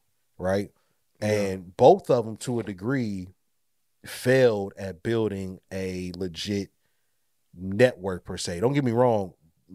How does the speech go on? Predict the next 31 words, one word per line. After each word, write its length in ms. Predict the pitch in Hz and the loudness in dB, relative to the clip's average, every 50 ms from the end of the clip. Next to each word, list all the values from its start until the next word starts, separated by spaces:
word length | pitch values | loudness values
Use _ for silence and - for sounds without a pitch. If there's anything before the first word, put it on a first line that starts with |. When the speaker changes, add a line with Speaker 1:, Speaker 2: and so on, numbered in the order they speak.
| 92 87 _ _ _ | -20 -20 _ _ _
Speaker 1:
Joe's 340 | - - 117 123 139 131 107 | -2 2 4 4 4 2 0
doing 180 | 98 117 113 110 | 0 -2 0 0
his 120 | 104 95 | -2 -4
thing 260 | - 120 117 117 110 98 | -2 -2 -2 -2 -2 -6
with 100 | 95 - | -8 -12
the 60 | - | -8
podcast 480 | - 117 107 107 98 - - 92 87 | -4 -2 -2 -2 -2 -4 -8 -8 -8
shit. 260 | - - 85 76 - _ _ _ _ _ _ _ _ _ 127 143 | -8 -8 -10 -12 -16 _ _ _ _ _ _ _ _ _ -12 -6
Speaker 2:
Yeah. 180 | 143 139 113 98 | -4 -4 -2 0
Speaker 1:
Like, 220 | 101 101 101 - - | 0 0 0 0 0
for 140 | - 107 92 | 0 0 2
his 220 | 110 131 120 - | 2 0 0 0
podcast, 580 | - - 120 113 104 - - 104 92 87 - - | -2 -2 0 0 -2 -4 -6 -8 -8 -8 -8 -8
but 140 | 104 98 | -8 -8
Joe 580 | 85 90 - 120 117 120 123 123 117 113 107 - _ _ _ _ _ | -6 -2 2 4 4 4 4 4 2 -2 -4 -8 _ _ _ _ _
hasn't 380 | - - 127 123 110 117 107 - | -2 0 0 0 0 -2 -4 -4
shown 500 | - - - 139 131 131 131 123 120 110 | -4 0 2 4 4 6 4 4 2 0
the 100 | 107 107 | -2 -4
ability 440 | 104 92 101 117 113 110 104 104 98 | -4 -2 -2 0 0 0 -2 -4 -6
to 100 | 95 90 | -6 -6
have 540 | - - 117 113 107 104 101 95 92 - _ _ _ _ _ _ _ _ _ _ _ - | -4 -2 -2 0 -2 -2 -4 -6 -8 -10 _ _ _ _ _ _ _ _ _ _ _ -4
a 80 | 110 98 | -2 -2
multitude 840 | 95 98 113 117 113 - 110 - - - 117 110 107 101 98 98 - | 2 2 2 2 2 0 -6 -10 -6 -4 -2 -2 -2 -2 -4 -6 -6
of 480 | - 101 98 95 92 92 90 85 - - _ _ - | -6 -6 -4 -2 -2 -4 -4 -6 -10 -16 _ _ -10
shows 920 | - - - - - 127 127 120 117 104 98 92 90 87 85 - - - - | -6 -4 -2 2 4 6 6 6 4 2 -2 -6 -8 -12 -12 -14 -16 -12 -12
or 100 | 101 - - | -14 -10 -8
entities 540 | 120 123 - 113 - - 101 98 95 87 - - | -8 -8 -8 -8 -8 -8 -8 -8 -8 -8 -8 -8
under 160 | 98 95 92 | -8 -6 -6
his 160 | 87 98 87 | -6 -6 -6
umbrella 440 | 95 87 85 82 101 107 107 98 87 | -6 -8 -4 0 2 2 2 2 0
yet. 240 | 80 82 78 69 | -6 -12 -14 -16